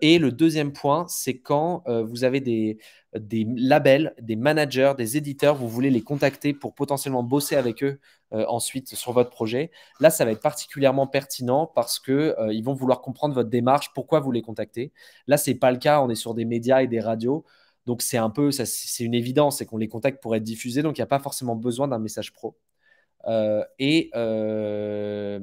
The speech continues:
je vois qu'il y a une conversation très animée sur comment contacter les très, très gros médias. <laughs> Je sais pas si c'est vraiment très judicieux,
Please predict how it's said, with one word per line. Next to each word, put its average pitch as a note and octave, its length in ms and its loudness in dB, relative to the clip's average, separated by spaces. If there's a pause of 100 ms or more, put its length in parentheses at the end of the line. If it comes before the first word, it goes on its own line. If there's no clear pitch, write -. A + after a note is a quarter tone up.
(100)
je B2+ 80 -18
vois C#3+ 100 -6
qu'il C3+ 100 -4
y A#2 40 -4
a - 20 -6
une A2 40 -16
conversation B2+ 520 -6
très F3+ 380 -2
animée D#3 360 0
sur C#3 160 -10
comment D3+ 240 -4
contacter C3+ 360 -4
les A#2+ 160 -2
très, - 240 -4
très D#3+ 220 -2
gros C#3 160 2
médias. C#3+ 420 4 (180)
<laughs> - 480 6
Je - 220 10
sais G3 200 4
pas A3+ 220 10
si G3 160 -6
c'est F#3 120 4
vraiment F3+ 240 6
très F#3+ 220 2
judicieux, E3+ 560 -2